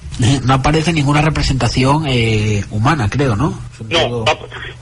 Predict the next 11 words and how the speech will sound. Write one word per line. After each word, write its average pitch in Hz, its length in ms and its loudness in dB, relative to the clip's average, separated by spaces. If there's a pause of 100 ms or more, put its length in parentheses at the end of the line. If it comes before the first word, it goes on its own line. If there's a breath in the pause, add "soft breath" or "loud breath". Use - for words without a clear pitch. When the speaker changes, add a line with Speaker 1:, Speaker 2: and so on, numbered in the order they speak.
Speaker 2:
efectivamente, 135 760 0
no 135 80 0
aparece 147 340 0
ninguna 139 280 0
representación 131 640 -2
humana. 143 340 0 (360 loud breath)
Es 143 160 2
una 160 240 0
cuestión 151 420 -2 (300 loud breath)
muy 143 200 0
llamativa 135 640 0